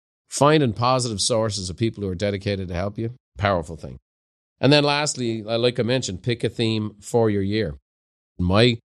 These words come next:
theme is grow myself, grow my business. And it'll show up. It'll show up in these podcasts. If you'll be able to tell during the course of the year how well I'm doing as a person based on what comes through this microphone to you.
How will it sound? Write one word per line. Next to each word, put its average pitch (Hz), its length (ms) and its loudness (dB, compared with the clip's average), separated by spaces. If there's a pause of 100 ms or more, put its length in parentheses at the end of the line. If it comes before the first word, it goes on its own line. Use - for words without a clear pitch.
(160)
theme 123 300 4
is 90 140 -6
grow 123 260 4
myself, 117 600 0
grow 107 220 -2
my 104 160 -2
business. 73 500 -8 (380)
And 165 120 4
it'll 185 160 4
show 202 280 4
up. 190 160 -2
It'll 143 160 0
show 165 240 2
up 151 100 -2
in 160 80 -2
these 156 140 2
podcasts. 160 500 0
If 131 160 2 (260)
you'll 190 300 8
be 214 160 -2
able 175 320 2
to 135 140 -2
tell 110 540 0 (580)
during 151 260 6
the 131 60 0
course 139 360 0
of 117 60 -6
the 113 60 -2
year 107 400 0 (380)
how 139 240 2
well 131 300 2
I'm 120 240 0
doing 113 300 0
as 104 120 0
a 95 60 -4
person 101 520 0 (460)
based 127 300 2
on 110 100 0
what 113 120 -2
comes 107 360 -2
through 107 160 2
this 101 180 -2
microphone 87 640 -4
to - 120 -4
you. 78 220 -2